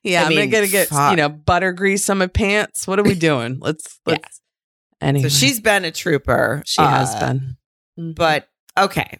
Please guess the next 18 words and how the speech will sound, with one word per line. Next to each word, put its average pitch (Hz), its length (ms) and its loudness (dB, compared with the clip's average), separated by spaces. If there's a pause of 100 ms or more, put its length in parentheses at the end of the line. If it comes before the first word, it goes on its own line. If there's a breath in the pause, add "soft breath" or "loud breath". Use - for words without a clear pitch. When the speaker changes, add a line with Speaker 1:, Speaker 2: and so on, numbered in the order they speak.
(100)
Speaker 2:
Well, 160 180 0
then 180 160 0
we 147 60 2
Speaker 1:
Ugh. 147 80 0
Speaker 2:
get 156 140 0
to 160 100 -2
Gil 143 400 0
and 135 120 -2
Mirla, 131 640 2
Speaker 1:
<gasps> - 80 -20
Speaker 2:
which 139 460 0 (100)
is 131 460 2
Speaker 1:
Ugh, 220 240 2 (180)
Speaker 2:
just, - 140 -6 (120)
Speaker 1:
Sarah, 185 880 2 (140)
Speaker 2:
you 139 140 0
Speaker 1:
I, 240 100 4
Speaker 2:
guys. - 480 -4